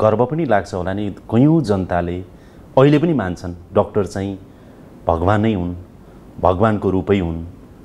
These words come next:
यिनले हाम्रो जीवन बचाउँछन्, मर्न लागेकोलाई बचाउँछन्।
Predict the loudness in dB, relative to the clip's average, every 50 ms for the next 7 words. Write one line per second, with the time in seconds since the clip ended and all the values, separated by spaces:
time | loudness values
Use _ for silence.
0 | -20 -20 -20 -20 -20 -20 -20 -20 -20 -20 -20 -6 0 4 6 6 6 6 4 2
1 | -2 -4 -4 -4 -2 -2 0 0 0 0 -2 -4 -4 -4 -6 -6 -6 -6 -8 -10
2 | -10 -12 -16 -20 -20 -20 -20 -20 -20 -20 -16 -8 -4 0 2 4 4 4 4 2
3 | 2 0 0 -2 -4 -6 -6 -6 -6 -6 -4 -6 -8 -8 -6 -8 -8 -8 -8 -8
4 | -8 -8